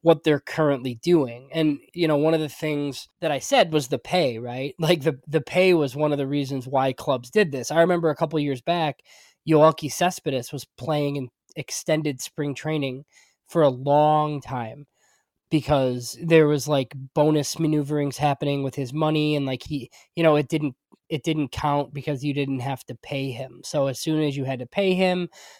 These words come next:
then it, like, counting, it was just weird stuff. That's, like, not a thing anymore. So if that's not a thing,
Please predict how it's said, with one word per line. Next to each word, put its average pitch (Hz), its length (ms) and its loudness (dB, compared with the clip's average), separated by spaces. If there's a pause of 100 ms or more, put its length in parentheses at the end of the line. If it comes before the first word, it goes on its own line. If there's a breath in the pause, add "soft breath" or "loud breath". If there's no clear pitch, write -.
(120 loud breath)
then 196 180 6
it, 139 160 -2
like, 143 160 -2
counting, 139 380 -6
it 165 140 -2
was 156 120 2
just 147 200 -6
weird 156 340 2
stuff. - 260 0 (380 loud breath)
That's, 214 180 6
like, 294 100 4
not 262 140 8
a 254 40 4
thing 247 220 2
anymore. 135 340 2
So 175 160 -2
if 139 60 -4
that's 190 240 2
not 208 200 0
a - 20 -2
thing, 147 500 -2